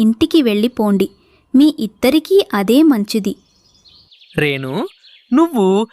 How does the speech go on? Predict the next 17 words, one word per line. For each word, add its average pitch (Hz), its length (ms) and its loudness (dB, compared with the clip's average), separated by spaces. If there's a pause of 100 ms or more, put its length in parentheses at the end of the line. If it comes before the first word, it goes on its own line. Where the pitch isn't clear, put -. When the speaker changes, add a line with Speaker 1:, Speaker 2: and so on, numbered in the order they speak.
(200)
Speaker 2:
అసలు 262 260 -4 (340)
ఏమీ 240 220 -2 (140)
చెయ్యవు. 190 380 -2 (380)
మమ్మల్ని 240 460 -4 (180)
ఎందుకు 226 340 -6
అడ్డుకుంటున్నావు? 233 800 -4 (580)
మేము 208 340 -2 (200)
ఇద్దరం 196 360 -4 (440)
తీయని 240 440 -2
పండ్లు 240 320 -4
తినడానికి 196 640 -6 (460)
పర్వతాల 202 500 -2 (140)
పైకి 175 320 -6 (320)
తప్పకుండా 196 680 -4 (120)
వెళ్తాము, 156 420 -4 (440)
ఎందుకంటే 175 580 -6 (600)
మాకు 254 340 -2